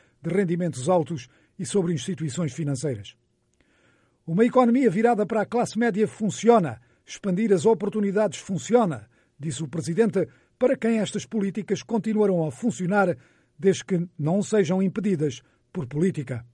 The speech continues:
O presidente Obama apelou ao Congresso para apoiar as ações militares contra o Estado Islâmico,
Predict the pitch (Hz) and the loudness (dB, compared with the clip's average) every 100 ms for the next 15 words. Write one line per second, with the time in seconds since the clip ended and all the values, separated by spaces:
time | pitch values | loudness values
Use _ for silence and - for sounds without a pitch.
0 | _ _ _ _ _ _ 180 143 277 226 | _ _ _ _ _ _ -8 -2 0 4
1 | 254 233 233 180 262 254 208 208 180 185 | 4 6 6 6 4 2 4 4 4 4
2 | 220 185 233 - 214 - _ _ 214 208 | 0 2 0 0 -6 -8 _ _ 0 2
3 | 202 214 220 214 147 196 175 233 151 185 | 2 4 4 4 2 0 0 -2 0 0
4 | 185 175 220 - 214 208 185 - 233 175 | 0 0 0 -2 -2 0 -2 0 -2 0
5 | 190 143 202 226 175 147 | -4 0 2 2 0 -4